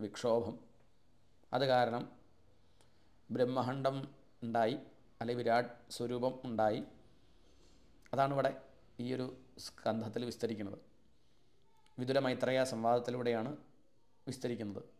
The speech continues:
അപ്പോൾ ആ ഒരു വിതുര മൈത്രേയ സംവാദത്തിൻ്റെ തുടക്കം എന്ന മട്ടിൽ ഇവിടെ ശ്രീശുകൻ ആദ്യം ഒന്നാം അധ്യായത്തിൽ തൻ്റെ ബന്ധുക്കളെയൊക്കെ വിട്ട് വിതുരർ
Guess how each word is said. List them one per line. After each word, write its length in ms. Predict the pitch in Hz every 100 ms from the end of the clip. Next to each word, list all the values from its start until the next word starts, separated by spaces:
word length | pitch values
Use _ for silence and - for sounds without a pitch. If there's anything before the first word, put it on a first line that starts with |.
| - - - - - - - - - - -
അപ്പോൾ 180 | - 120
ആ 60 | 120
ഒരു 160 | 135
വിതുര 300 | 151 131 127
മൈത്രേയ 280 | 131 127 123
സംവാദത്തിൻ്റെ 540 | 123 120 120 120 - 120
തുടക്കം 360 | 107 - 123
എന്ന 100 | 117
മട്ടിൽ 240 | 107 98 113
ഇവിടെ 400 | - - 107 107
ശ്രീശുകൻ 600 | - 104 120 113 101 - - -
ആദ്യം 420 | 98 104 120 143 - - - - - - - - - - - - - - - - - - - - -
ഒന്നാം 260 | 117 117 120
അധ്യായത്തിൽ 720 | 113 104 117 117 123 113 110 - - - - - - - - - -
തൻ്റെ 440 | 117 120 123 123 - 123
ബന്ധുക്കളെയൊക്കെ 640 | 117 117 113 123 123 123
വിട്ട് 260 | 120 -
വിതുരർ 600 | 123 120 113 117 120 123